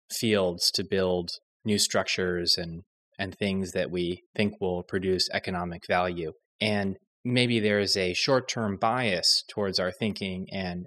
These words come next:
economic planning. So do you think that your first point, fixing our broken monetary system, that actually would change the incentives around conservation and development, maybe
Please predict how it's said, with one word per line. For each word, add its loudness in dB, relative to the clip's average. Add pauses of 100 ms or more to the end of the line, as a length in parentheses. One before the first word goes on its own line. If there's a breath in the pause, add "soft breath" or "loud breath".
(120)
economic -4 (180)
planning. -4 (240)
So 4
do 0
you 4
think 0
that 2 (420)
your 4
first 2
point, -4
fixing 0
our 2
broken 0
monetary -2
system, -2 (260)
that 6
actually 0 (180)
would -2
change 0
the -2
incentives 2
around 0
conservation 0 (280)
and -2
development, 2 (180)
maybe 0